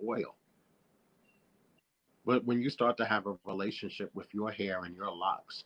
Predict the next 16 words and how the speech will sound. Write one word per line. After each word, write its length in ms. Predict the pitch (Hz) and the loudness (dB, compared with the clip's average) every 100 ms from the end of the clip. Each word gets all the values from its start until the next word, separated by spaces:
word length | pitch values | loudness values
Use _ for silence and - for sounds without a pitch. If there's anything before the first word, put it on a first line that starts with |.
| _ _ _ - | _ _ _ -8
you'll 340 | 113 156 156 147 | 4 6 6 4
know, 420 | 113 107 76 78 _ | 2 2 0 -8 _
or 120 | - 113 | 0 2
your 140 | 113 | 2
hair 240 | 110 120 127 | 2 0 2
will 140 | 123 | 0
tell 260 | - 113 117 | -2 -2 0
you 240 | 80 - - _ | -4 -10 -20 _
what 160 | 92 98 | -2 0
it 180 | 95 - | 0 -2
needs. 500 | 104 - - - - _ _ _ _ _ - _ _ _ _ _ - - _ _ _ _ _ _ _ _ _ _ _ | -8 -8 -14 -16 -16 _ _ _ _ _ -20 _ _ _ _ _ -20 -20 _ _ _ _ _ _ _ _ _ _ _
As 220 | 123 123 104 | 0 0 0
a 80 | |
stylist, 720 | 101 - 110 123 82 - - - _ _ _ _ _ _ _ _ _ _ _ _ - | -2 4 4 4 0 -8 -12 -14 _ _ _ _ _ _ _ _ _ _ _ _ -8
I 200 | 107 117 | 0 0
can't 680 | 117 - - 127 - - - | 0 -8 -6 -4 -6 -12 -20